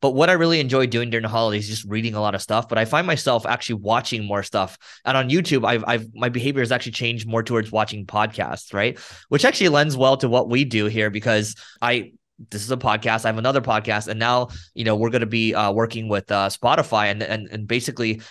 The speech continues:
we're gonna have access to their, their eighteen of their podcast studios in L A, right? And so the way I'm looking at it now is, like, my behavior is, like, I watch podcasts, we do podcasts. Okay, I'm in L A. how do we collaborate with more podcasters that have strong reach and also YouTubers that have strong reach?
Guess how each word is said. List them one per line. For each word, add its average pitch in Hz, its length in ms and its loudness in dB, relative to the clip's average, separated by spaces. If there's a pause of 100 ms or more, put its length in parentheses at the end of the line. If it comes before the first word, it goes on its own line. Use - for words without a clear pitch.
(160)
we're 117 140 -4
gonna 120 100 -2
have 113 160 0
access 110 320 -2
to 113 140 -4
their, 104 260 2
their 110 160 -4
eighteen 120 300 -4
of 104 80 -4
their 101 100 -4
podcast 107 460 0
studios 95 340 -4
in 95 120 -10
L 101 180 0
A, 107 100 0
right? 98 220 0
And 110 100 -6
so 113 240 0 (360)
the 143 80 4
way 131 140 6
I'm 180 140 4
looking 160 240 0
at 117 100 0
it 107 60 -2
now 107 180 0
is, 107 120 -2
like, 107 200 -2 (200)
my 127 160 0
behavior 135 260 0
is, 113 80 0
like, 107 220 -4
I 110 60 -4
watch 110 260 0
podcasts, 98 560 -4
we 110 160 -4
do 165 160 0
podcasts. 107 580 -2 (400)
Okay, 147 160 0
I'm 135 140 0
in 139 100 -2
L 123 240 4
A. 110 320 2 (640)
how 151 100 4
do 156 60 6
we 165 60 4
collaborate 135 480 4
with 120 160 -2
more 120 420 2 (260)
podcasters 139 580 0
that 123 100 2
have 117 180 0
strong 120 340 0
reach 113 200 0
and 113 100 -2
also 110 180 0
YouTubers 113 500 -2
that 110 100 -2
have 110 160 -2
strong 107 300 -2
reach? 113 280 -2